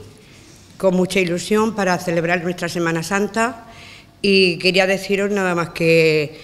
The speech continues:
la programación que tenemos, porque, por supuesto, que aquí nuestra amiga y compañera nos lo ha dicho ya todo. Entonces, empezamos con el miércoles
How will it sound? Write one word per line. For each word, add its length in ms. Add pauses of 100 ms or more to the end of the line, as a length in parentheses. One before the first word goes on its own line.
(160)
la 140
programación 580
que 140
tenemos, 340
porque, 420 (280)
por 120
supuesto, 520
que 320 (400)
aquí 320
nuestra 340
amiga 640 (300)
y 100
compañera 760 (520)
nos 180
lo 60
ha 60
dicho 240
ya 160
todo. 320 (680)
Entonces, 1000
empezamos 560
con 120
el 120
miércoles 840